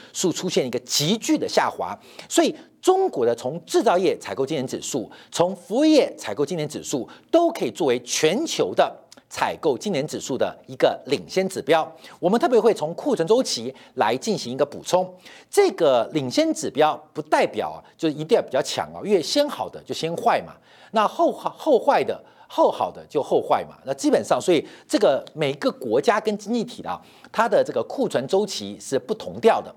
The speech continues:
但我们可以从这一次啊，第一个是世界工厂的角度，第二个是全球最先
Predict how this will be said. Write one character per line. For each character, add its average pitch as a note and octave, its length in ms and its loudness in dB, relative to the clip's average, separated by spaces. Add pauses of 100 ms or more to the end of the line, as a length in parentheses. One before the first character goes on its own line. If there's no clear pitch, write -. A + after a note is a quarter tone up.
(260)
但 D4+ 100 4 (120)
我 A2+ 100 0
们 E3+ 80 -4
可 A3+ 140 -2
以 E3 40 2
从 D3 200 -8
这 E4+ 140 -2
一 D3+ 100 -4
次 - 160 -2
啊， F2 100 0 (240)
第 D4+ 160 6
一 - 20 4
个 - 200 -2
是 - 180 -8
世 - 240 -6
界 C#3 140 0
工 A3 240 2
厂 - 120 -12
的 F#2 80 -12
角 G#2 220 -2
度， D#3+ 180 -2 (300)
第 D4+ 80 4
二 C4+ 60 6
个 - 160 -6
是 C#3+ 180 -8
全 F3+ 300 -6
球 D3+ 220 2
最 A3+ 260 -2
先 E3+ 280 0